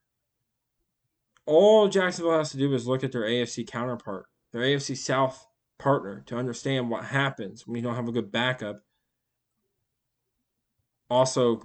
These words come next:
paired with a non-good offensive line and a once-in-a-generation talent at quarterback. And if he gets, if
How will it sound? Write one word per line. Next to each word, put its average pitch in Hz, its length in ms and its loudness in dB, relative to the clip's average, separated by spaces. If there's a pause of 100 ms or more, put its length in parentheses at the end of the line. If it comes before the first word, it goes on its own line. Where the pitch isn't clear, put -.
(120)
paired 127 320 0
with 113 140 -6
a 107 60 -8
non-good 120 680 0
offensive 117 400 -4
line 117 460 -4 (320)
and 113 80 -6
a 117 40 0
once-in-a-generation 113 920 0
talent 107 340 -6
at - 60 -18
quarterback. 175 560 2 (1700)
And 123 180 0
if 113 240 -4 (720)
he 151 280 -4
gets, - 500 -2
if - 360 -18